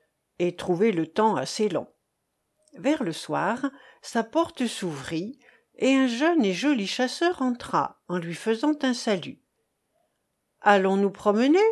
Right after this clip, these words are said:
dit le jeune homme. Et aussitôt Wilhelm reconnut Thérèse à ses beaux yeux. « Excusez cette mascarade, » poursuivit-elle, « car hélas, ce n'est à présent qu'une mascarade.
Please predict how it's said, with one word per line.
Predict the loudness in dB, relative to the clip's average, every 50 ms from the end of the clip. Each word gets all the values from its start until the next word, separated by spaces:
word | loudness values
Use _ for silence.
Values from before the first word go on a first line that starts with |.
| 0 -4 _ _ _ _ _ _ -14
dit | -10 -8 -6 -6 -2
le | -2 -2
jeune | -2 -2 -4 -4 -4 -4
homme. | -6 -6 -6 -6 -8 -10 -12 _ _ _ _ _ _ _ _ _ _ _ _ 0 2
Et | 4 4 4
aussitôt | 2 2 0 -2 -4 -2 2 4 4 4 4
Wilhelm | 2 2 2 4 4 4 4 4 4 4
reconnut | 2 2 0 0 0 2 0 2 2 2 2 0 -2 -4
Thérèse | -4 -4 -2 0 0 2 2 2 0 -2 -4 -4 -6 -6 -4 -4
à | -4 -4
ses | -4 -4 -4 -4
beaux | -4 -4 -4 -6
yeux. « | -6 -4 0 0 0 0 -2 _ _ _ _ _ _ _ _ _ _ _ _ _ _ _ _ _ _ _ -2
Excusez | -2 -2 -2 -6 -8 -4 -2 -2 0 0 -2 -2
cette | 0 -2 -4 -4 -4
mascarade, » | -6 -6 -6 -6 -6 -4 -4 -4 -2 -2 -2 -2 -2 -4 -4 -6 -8 -8 _ _ _ _ _
poursuivit-elle, « | -10 -10 -8 -8 -8 -8 -8 -6 -8 -10 -12 _ -4 -4 -4 -4 -4 -8 -10 -14 _ _ _ _ _ _ _ _ _ _ _ _ _ _ -2
car | 2 2 2 4 2
hélas, | 0 2 2 2 2 2 0 -2
ce | -6 -8 -4 -2
n'est | 0 0 2 2 2 2 0 0 -2
à | -2
présent | -2 -2 -2 -2 0 2 0 0 0
qu'une | -2 -2 -2 0 0
mascarade. | 0 -2 -4 -6 -8 -6 -6 -6 -6 -6 -8 -8 -8 -10 -12 -14